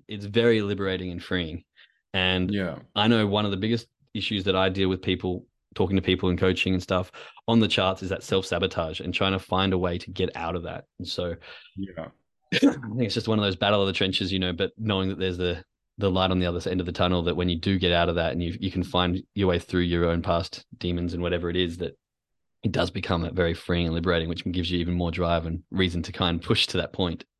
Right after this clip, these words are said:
Speaker 2: That's it, bro. That's it.
Speaker 1: Right, I'm gonna fire some of these questions at you. They're just kind of short,
Speaker 2: Sure.
Speaker 1: shorter answers. What is the
Speaker 2: Yeah.
Speaker 1: hardest thing for you to overcome as a network marketer?
Speaker 2: Uh, it was rejection. It was
Speaker 1: Yeah.
Speaker 2: people,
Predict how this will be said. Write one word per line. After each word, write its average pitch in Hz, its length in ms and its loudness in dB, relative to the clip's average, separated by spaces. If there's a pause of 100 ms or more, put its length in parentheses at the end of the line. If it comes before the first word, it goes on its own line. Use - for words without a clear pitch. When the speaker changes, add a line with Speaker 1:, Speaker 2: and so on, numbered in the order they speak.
(600)
Speaker 2:
That's 107 280 -6
it, 92 160 -8
bro. 90 260 -8 (140)
That's 92 260 -8
it. 90 220 -10 (460)
Speaker 1:
Right, 113 160 6
I'm 117 60 4
gonna 135 140 6
fire 135 200 6
some 131 140 2
of - 20 6
these 117 120 2
questions 104 400 0
at 101 200 0
you. 127 80 2
They're 127 80 2
just 101 220 -4
kind 98 120 0
of 95 60 -4
short, - 300 0
Speaker 2:
Sure. 101 140 4
Speaker 1:
shorter 92 140 4
answers. 127 440 2 (640)
What 131 120 6
is 139 60 6
the 139 80 4
Speaker 2:
Yeah. 98 60 0
Speaker 1:
hardest 123 360 4
thing 113 380 2
for - 80 -6
you 104 160 0
to 107 80 -2
overcome 95 480 -2
as 92 120 -2
a 92 40 0
network 90 240 0
marketer? 87 420 -4 (1500)
Speaker 2:
Uh, 110 380 4
it 117 40 -2
was 110 180 0
rejection. 95 720 -2 (180)
It 98 80 -2
was 95 180 2
Speaker 1:
Yeah. 92 120 4
Speaker 2:
people, 101 540 0